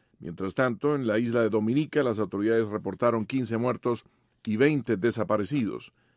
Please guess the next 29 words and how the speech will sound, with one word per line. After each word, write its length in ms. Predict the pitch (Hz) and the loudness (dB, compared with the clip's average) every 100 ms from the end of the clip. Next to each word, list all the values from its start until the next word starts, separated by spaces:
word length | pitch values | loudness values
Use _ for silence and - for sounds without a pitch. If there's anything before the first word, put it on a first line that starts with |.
| _ _ _ | _ _ _
Se 140 | - 113 | -2 2
desconoce 520 | 110 107 120 123 127 | 2 2 0 0 0
la 80 | 120 | 2
magnitud 480 | 117 113 101 143 | 2 0 2 2
de 100 | 131 | 4
los 140 | 117 98 | 2 2
daños, 480 | 139 139 151 170 - _ _ - | 0 2 0 -2 -10 _ _ -2
ya 160 | 113 | -2
que 100 | 98 | 2
decenas 400 | 110 104 139 131 | 0 2 0 0
de 80 | 120 | 0
municipios 560 | 113 110 101 123 127 107 | 0 0 -2 -2 -2 -2
permanecen 500 | 110 104 117 117 117 | -2 0 0 -2 -2
aislados 600 | 113 101 135 131 123 - _ _ _ | -2 2 4 4 2 -4 _ _ _
y 140 | - 101 | -12 -6
sin 220 | 151 147 | -2 2
comunicación 800 | 147 143 143 127 110 135 147 135 _ _ _ | 2 2 0 0 2 2 0 -2 _ _ _
desde 240 | 92 95 | -4 -2
que 100 | 95 | 0
María 320 | 107 107 127 123 | 0 2 2 2
llegó 420 | 110 110 120 - | 2 4 2 2
el 140 | 104 101 | -2 2
miércoles 500 | 135 143 120 120 98 | 4 4 2 -2 -2
por 120 | 101 | -4
la 80 | 101 | -2
mañana 380 | 98 123 123 | 0 0 0
con 160 | 113 104 | -2 -2
vientos 380 | 110 120 123 110 | 0 0 0 0
de 180 | 117 | 0